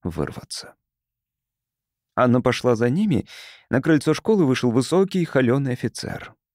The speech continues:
Солдат, разгоряченный возней с мальчишкой, начал объяснять, что преступник, наконец, пойман, указывая при этом на Митьку. Офицер смотрел на них с легкой брезгливостью.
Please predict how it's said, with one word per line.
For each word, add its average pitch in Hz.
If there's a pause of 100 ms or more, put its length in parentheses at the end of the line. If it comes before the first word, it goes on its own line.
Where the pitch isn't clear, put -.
Солдат, 117
разгоряченный 107
возней 113
с -
мальчишкой, 147
начал 131
объяснять, 131
что -
преступник, 190
наконец, 110
пойман, 208 (300)
указывая 131
при 127
этом 104
на 107
Митьку. - (520)
Офицер 117
смотрел 117
на 143
них 104
с -
легкой 139
брезгливостью. 143